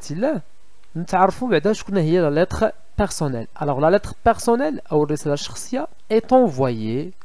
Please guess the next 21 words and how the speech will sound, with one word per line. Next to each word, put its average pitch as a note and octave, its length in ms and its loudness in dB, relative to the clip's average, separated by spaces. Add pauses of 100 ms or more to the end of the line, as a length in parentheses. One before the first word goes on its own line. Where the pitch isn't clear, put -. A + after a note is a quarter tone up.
(100)
ترسل G3 480 -2
إلى، B2+ 340 -6
كنصيفطوها، E3 800 0 (140)
كترسل F3 480 -6 (480)
أ - 20 2
أن A3+ 380 4
أمي، A3+ 300 4 (440)
سوا D#3 440 0 (380)
لصديق B2 640 -6 (760)
أو A2 40 -12
صديقة، B2 580 -2 (260)
أو B3+ 140 8
أن A#3 220 4
مومبر G#3+ 480 6
دو D#3 160 2
لا D#3 140 6
فامي، C#3 500 -2 (200)
أو E3 120 2
فرد G#3+ 340 -4
من D3+ 120 -6
أفراد G3+ 580 0